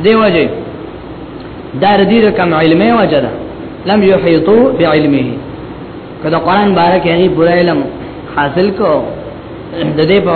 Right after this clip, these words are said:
نکاتو باندې ورسېدل، نو به مني هم. ښه، <clears throat> تپوس شو د یو تن نه، چېرې خلق چې دا وایي که نه، چې کل انسان عدو ما جهله،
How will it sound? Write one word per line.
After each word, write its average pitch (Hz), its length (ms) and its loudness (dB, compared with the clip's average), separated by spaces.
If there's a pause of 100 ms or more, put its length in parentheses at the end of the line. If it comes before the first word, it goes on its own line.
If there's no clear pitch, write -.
(160)
نکاتو 175 460 0
باندې 147 280 0
ورسېدل، 185 520 0
نو 147 200 -2
به 214 140 0
مني 131 200 -2
هم. 120 120 -4
ښه، 139 160 -6 (1400)
<clears throat> - 1040 -12
تپوس 185 400 2
شو 196 280 2
د 165 80 2 (1700)
یو 151 140 2
تن 175 180 2
نه، 170 180 2
چېرې 160 400 2 (1400)
خلق 196 300 2
چې - 160 -2
دا 180 200 4
وایي 175 180 4
که 156 120 0
نه، 175 120 2
چې 208 160 0 (1700)
کل 208 240 0
انسان 180 560 2 (140)
عدو 185 560 2
ما 170 200 2
جهله، 135 420 0